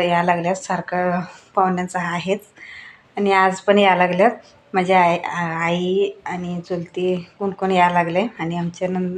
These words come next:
नणंद पण यायला लागले, बारकी नणंद. चला आता, आता दुपारचा व्हिडिओ इथंच थांबवतो आणि इथून पुढं दुपारनंतर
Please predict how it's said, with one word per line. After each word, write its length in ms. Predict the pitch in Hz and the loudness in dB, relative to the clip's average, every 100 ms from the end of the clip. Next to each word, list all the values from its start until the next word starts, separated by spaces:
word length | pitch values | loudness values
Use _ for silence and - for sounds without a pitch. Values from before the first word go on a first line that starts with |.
| - 185 | -10 -8
नणंद 280 | 185 190 190 | -6 -6 -4
पण 140 | 196 196 | -6 -4
यायला 280 | 185 175 170 | -4 -2 -4
लागले, 240 | 170 214 - - - - - - | -4 -8 -10 -20 -20 -20 -20 -10
बारकी 320 | 208 185 - 185 | 0 0 0 -4
नणंद. 320 | 185 220 262 - _ _ _ _ _ _ _ _ - 180 - | -2 -2 -4 -8 _ _ _ _ _ _ _ _ -18 -16 -6
चला 140 | 175 165 | 0 0
आता, 240 | 160 165 165 - - _ - - - - - | 0 -4 -4 -12 -20 _ -20 -20 -20 -20 -2
आता 200 | 202 208 | 2 4
दुपारचा 460 | 196 202 202 202 208 | 2 2 2 4 4
व्हिडिओ 300 | 202 196 196 | 4 4 2
इथंच 340 | 190 196 202 | 2 -2 -2
थांबवतो 440 | 208 185 190 190 226 - | -2 0 2 2 2 2
आणि 200 | 185 190 | 0 0
इथून 220 | 190 214 208 | -4 -4 -2
पुढं 320 | 202 208 233 - - - - _ - | 2 4 2 -2 -16 -20 -20 _ -12
दुपारनंतर 840 | 190 190 196 185 190 190 214 220 | -8 -2 0 0 0 2 4 2